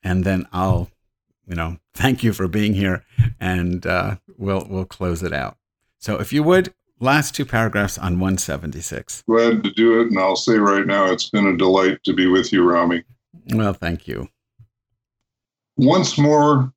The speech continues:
Speaker 2: with feeling, my mantra. Wholeness is the goal, but wholeness does not mean perfection.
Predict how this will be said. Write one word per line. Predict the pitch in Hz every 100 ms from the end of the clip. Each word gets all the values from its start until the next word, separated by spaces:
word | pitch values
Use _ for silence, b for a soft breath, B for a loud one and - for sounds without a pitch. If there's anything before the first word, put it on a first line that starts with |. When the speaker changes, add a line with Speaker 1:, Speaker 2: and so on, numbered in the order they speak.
| -
Speaker 2:
with | 117 - -
feeling, | 147 123 85 78 82 - _ _ -
my | 110 110
mantra. | 107 107 92 - - - _ _ _ _ _ _ _ _ _
Wholeness | 147 160 147 143 131 - - - _ _ -
is | 104 98
the |
goal, | - 120 120 90 - - -
but | - 101
wholeness | - 139 127 117 110 -
does | 107 101
not | 110 120 117
mean | 101 95 90 -
perfection. | 95 - 104 - - 135